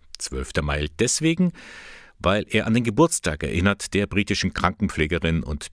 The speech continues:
Pionierin der modernen Krankenpflege, Florence Nightingale. Ja, wenn die wüsste, was sich in den letzten zweihundert Jahren so alles getan hat. Naja, es reicht eigentlich, das letzte Jahr sich anzuschauen, das Corona-Jahr.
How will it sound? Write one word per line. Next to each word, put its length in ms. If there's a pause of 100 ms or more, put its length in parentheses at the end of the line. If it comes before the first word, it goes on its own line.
Pionierin 760 (200)
der 80
modernen 440
Krankenpflege, 800 (240)
Florence 800 (100)
Nightingale. 720 (600)
Ja, 180
wenn 180
die 260
wüsste, 360 (560)
was 140
sich 140
in 60
den 100
letzten 320
zweihundert 500
Jahren 200
so 100
alles 180
getan 340
hat. 280 (580)
Naja, 180
es 200
reicht 220
eigentlich, 360 (260)
das 160
letzte 260
Jahr 160
sich 200
anzuschauen, 500
das 180
Corona-Jahr. 800